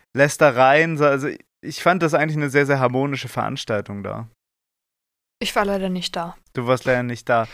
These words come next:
Speaker 1: Äh,
Speaker 2: Leider nicht.
Speaker 1: ja, aber, aber nächstes Mal dann sicher auf jeden
Speaker 2: Ja,
Speaker 1: Fall.
Speaker 2: hoffentlich.
Speaker 1: Mhm.
Speaker 2: Muss ja anfeuern.
Speaker 1: Ich muss noch mal ein, ein unangenehmes Thema ansprechen. Ich würd gerne noch mal sprechen über das Angry Titans Oni aus.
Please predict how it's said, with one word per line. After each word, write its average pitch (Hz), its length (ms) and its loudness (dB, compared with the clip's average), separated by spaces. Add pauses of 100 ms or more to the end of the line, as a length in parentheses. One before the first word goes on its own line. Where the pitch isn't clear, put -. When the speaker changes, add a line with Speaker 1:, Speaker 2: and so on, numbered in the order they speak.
(300)
Speaker 1:
Äh, 151 240 6
Speaker 2:
Leider 156 80 -4
nicht. 180 320 -10
Speaker 1:
ja, 139 140 4
aber, 156 280 4
aber 139 200 0
nächstes 135 340 -2
Mal 113 160 -2
dann 107 160 -6
sicher 104 300 -8
auf 98 120 -16
jeden 110 160 -8
Speaker 2:
Ja, 214 140 -4
Speaker 1:
Fall. 220 140 -2
Speaker 2:
hoffentlich. 170 560 -6
Speaker 1:
Mhm. 101 80 -14 (260)
Speaker 2:
Muss 214 140 -2
ja 208 80 -2
anfeuern. 175 520 -12 (380)
Speaker 1:
Ich 131 100 -4
muss 165 220 2
noch 175 140 4
mal 165 340 4 (100)
ein, 165 200 -8
ein 185 160 0
unangenehmes 170 680 4
Thema 151 340 2
ansprechen. 123 400 -4
Ich 123 140 -8
würd 143 160 -4
gerne 147 220 2
noch 143 40 -4
mal 135 200 4
sprechen 131 480 -4
über 127 240 0
das 127 260 0
Angry 139 320 -4
Titans 127 500 -2
Oni 117 400 -8
aus. 110 600 -8